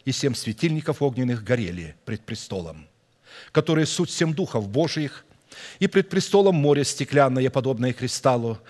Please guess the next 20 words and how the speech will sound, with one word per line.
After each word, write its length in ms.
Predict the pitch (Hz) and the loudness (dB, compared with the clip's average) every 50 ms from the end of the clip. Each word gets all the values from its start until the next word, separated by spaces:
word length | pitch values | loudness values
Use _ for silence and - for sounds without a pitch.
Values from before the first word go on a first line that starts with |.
| - - - | -18 -8 -2
и 80 | 151 | -2
посреди 520 | 151 - 160 131 - - 127 127 120 190 202 | 2 2 2 0 0 -2 -4 -2 0 -2 -2
престола 440 | - 160 151 - - - 156 135 120 | -2 -4 -6 -4 -2 -2 0 2 2
и 60 | 117 | 0
вокруг 340 | 113 110 - - 196 196 - | 0 -2 -2 -2 -4 -4 -2
престола 400 | 160 156 - - 170 160 156 - | -4 -4 -2 -2 -2 -2 0 -2
четыре 320 | - - - 165 156 160 | -2 -2 -4 -2 -2 -2
животных, 480 | 135 175 190 196 180 - - 127 117 - | -2 -2 -2 -2 -2 -2 -2 -6 -6 -6
исполненных 540 | 127 - - 143 139 120 120 123 117 - | -6 -4 -2 -2 0 0 0 -2 -2 -4
очей 300 | 117 104 - - 165 160 | -6 -6 -4 -4 -6 -6
спереди 680 | - - - _ _ _ - 147 139 131 135 123 117 127 | -6 -8 -16 _ _ _ -4 -2 -2 0 -2 -4 -4 -6
и 80 | 131 | -6
сзади. 480 | 117 107 107 117 82 78 73 80 78 - _ _ _ _ _ _ _ - - - - - - - - - - | -6 -4 -6 -6 -6 -6 -12 -16 -18 -18 _ _ _ _ _ _ _ -20 -20 -20 -20 -20 -20 -20 -12 -2 0
Во-первых, 380 | 170 170 175 220 214 - - | 2 4 6 6 6 6 4
мы 100 | 185 175 170 | 2 2 2
отметили, 400 | 165 175 180 175 - 170 147 139 | 2 4 2 2 2 2 0 0
что 200 | - - 160 143 | -2 -4 -4 0
двадцать 340 | 135 160 160 - - 131 | 2 2 2 2 -2 -8
четыре 360 | - - - - 175 160 143 135 | -6 -6 -4 0 0 0 0 0
престола 680 | - 147 143 - - - - 156 156 151 151 147 | -2 -4 -6 -6 -4 0 2 2 4 4 4 2